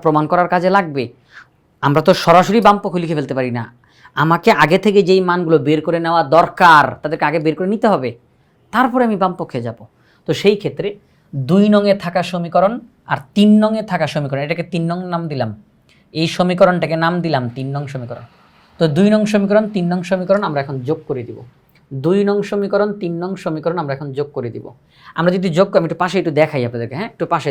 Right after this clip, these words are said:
দেখাই। আচ্ছা, দুই নংয়ে কি আছে? এক্স স্কয়ার প্লাস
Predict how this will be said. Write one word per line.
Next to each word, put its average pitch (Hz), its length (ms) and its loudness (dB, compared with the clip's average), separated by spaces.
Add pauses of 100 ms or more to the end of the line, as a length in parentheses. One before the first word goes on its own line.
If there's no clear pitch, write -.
দেখাই। 127 240 -6 (540)
আচ্ছা, 185 160 0 (140)
দুই 196 220 2
নংয়ে 208 260 -2
কি 180 80 -4 (120)
আছে? 190 160 -10 (600)
এক্স - 120 -8 (140)
স্কয়ার 196 320 2 (160)
প্লাস 170 360 -2